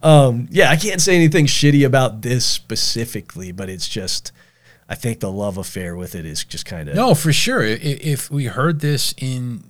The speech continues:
Speaker 2: two thousand eighteen
Speaker 1: Yeah, yeah,
Speaker 2: or
Speaker 1: yeah,
Speaker 2: whatever,
Speaker 1: sure.
Speaker 2: two thousand nineteen,
Speaker 1: Sure, yeah.
Speaker 2: fuck.
Speaker 1: Yeah, yeah, yeah.
Speaker 2: Right?
Speaker 1: Yeah.
Speaker 2: Yeah.
Speaker 1: Yeah, it's good. You know what I mean? It's just, uh,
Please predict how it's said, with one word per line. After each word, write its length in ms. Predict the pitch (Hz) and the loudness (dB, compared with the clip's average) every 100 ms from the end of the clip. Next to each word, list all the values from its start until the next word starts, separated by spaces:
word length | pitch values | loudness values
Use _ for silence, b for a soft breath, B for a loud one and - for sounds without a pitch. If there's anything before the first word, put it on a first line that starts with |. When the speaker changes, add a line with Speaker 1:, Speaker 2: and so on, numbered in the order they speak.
| - | -18
Speaker 2:
two 160 | - 135 | -10 -8
thousand 440 | 135 127 123 120 110 | -4 -4 -4 -8 -8
eighteen 540 | 107 - 104 110 160 147 | -10 -8 -8 -6 -6 0
Speaker 1:
Yeah, 160 | 190 120 | 0 2
yeah, 200 | 104 98 | -2 -6
Speaker 2:
or 40 | |
Speaker 1:
yeah, 60 | 98 | -4
Speaker 2:
whatever, 240 | 101 101 123 | 0 0 0
Speaker 1:
sure. 200 | 170 104 | -4 -6
Speaker 2:
two 120 | 127 | -6
thousand 320 | 120 107 104 | -6 -6 -6
nineteen, 360 | 101 113 - 175 | -8 -8 -6 -6
Speaker 1:
Sure, 280 | 180 - - | -6 -12 -16
yeah. 140 | 73 - | -14 -8
Speaker 2:
fuck. 500 | 110 165 - - _ - | 0 0 -2 -18 _ -4
Speaker 1:
Yeah, 160 | 113 | -2
yeah, 140 | 95 82 | -2 -10
yeah. 180 | 78 - _ | -12 -18 _
Speaker 2:
Right? 260 | 110 147 151 | 0 0 0
Speaker 1:
Yeah. 200 | 101 - _ _ _ | -8 -12 _ _ _
Speaker 2:
Yeah. 240 | 143 - - - | -6 -6 -8 -14
Speaker 1:
Yeah, 140 | - 113 | -12 -6
it's 220 | 147 - | -4 -2
good. 240 | 151 - - - | 0 0 -4 -10
You 100 | 104 | -6
know 140 | 104 | -4
what 80 | 101 | -4
I 40 | |
mean? 180 | 98 113 110 | -6 -6 -8
It's 140 | - | -10
just, 320 | 82 - - | -8 -8 -8
uh, 220 | 80 82 | -10 -10